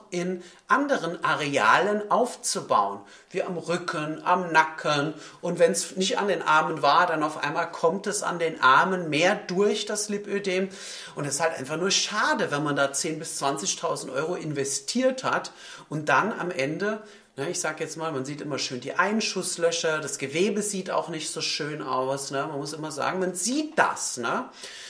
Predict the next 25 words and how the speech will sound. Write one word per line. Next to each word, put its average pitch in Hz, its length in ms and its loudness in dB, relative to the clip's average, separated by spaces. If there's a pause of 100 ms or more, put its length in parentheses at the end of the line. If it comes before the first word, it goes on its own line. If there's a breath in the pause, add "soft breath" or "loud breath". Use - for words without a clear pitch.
(240 loud breath)
Und 165 420 0
wenn 170 100 0
man 143 120 0
dann 160 240 -2
wieder 160 260 2
zunimmt, 156 580 -4 (220)
ist 151 300 -4
meiner 139 260 0
Meinung 139 340 -2
nach 135 200 0 (100)
hier 143 280 -4
an 135 120 -6
der 127 140 0
Stelle 135 280 -6
eine 135 140 -4
vernünftige 135 560 -6
Beratung 123 640 -4
auf - 180 -12
jeden 117 160 -10
Fall 98 220 -8
wichtig. - 460 -16 (200)
Ja, 131 640 6
die 175 200 -6
Ärzte, 160 500 0
die 147 320 -6